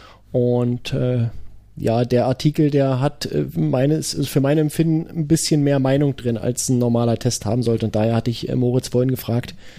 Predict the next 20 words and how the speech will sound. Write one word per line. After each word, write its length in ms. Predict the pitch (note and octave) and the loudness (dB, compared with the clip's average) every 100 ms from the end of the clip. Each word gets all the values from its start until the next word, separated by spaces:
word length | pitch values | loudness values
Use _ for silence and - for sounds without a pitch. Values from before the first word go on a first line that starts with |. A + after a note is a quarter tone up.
| - - - _ - | -20 -20 -20 _ -2
ähm, 420 | A#2 A2+ A#2+ A2+ - - - - | 0 2 0 -4 -10 -18 -20 -12
ob 180 | - - | -8 -6
das 140 | - | 0
jetzt 160 | B2 - | 0 2
wirklich 260 | C3 C3 - | 2 2 -2
unter 220 | C3+ B2+ | 0 2
Test 320 | D#3+ E3 - | 2 -2 0
läuft 480 | C3+ C3+ C#3 C3+ - | 0 2 0 -2 -4
oder 200 | B2 A#2 | -2 0
ob 160 | A2+ - | 0 0
das, 300 | A#2+ - - | 0 0 -4
ob 140 | - | -4
das 160 | B2 - | -4 -2
vielleicht 340 | B2+ A#2+ - | 0 0 0
dann 120 | B2+ | 0
doch 260 | B2+ - - | 0 -2 -10
eher 360 | - - C#3 | -10 -2 0
ein 100 | B2+ | 2
Meinungsartikel 800 | A#2 A#2+ C#3+ C#3 B2+ - F3 C3+ | 2 2 2 0 -2 0 0 2
ist. 300 | A#2+ C3 - | 0 -2 -6